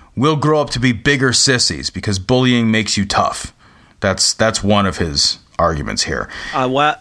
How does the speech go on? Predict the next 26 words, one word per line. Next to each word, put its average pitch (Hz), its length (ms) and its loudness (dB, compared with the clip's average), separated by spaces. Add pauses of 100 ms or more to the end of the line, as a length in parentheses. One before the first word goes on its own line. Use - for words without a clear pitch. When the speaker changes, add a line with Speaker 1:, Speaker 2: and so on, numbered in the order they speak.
Speaker 2:
Uh, 123 80 0
wait, 123 340 0
what? 120 460 0
Speaker 1:
Yeah, 117 360 2
bullying 170 420 2
makes 143 220 2
you 131 80 2
tough. 120 280 -2 (380)
It, 139 260 -2
and 143 140 2
he 151 100 2
also, 202 600 2
he's 151 240 0
also 359 380 2
against 156 840 0 (840)
keeping 208 400 0
your 202 120 2
kids 175 360 0
from 147 180 0
being 143 240 2
psychologically 117 840 0
damaged. 90 540 -4
He 120 160 0
actually 110 460 0
says 98 420 0
that - 300 -6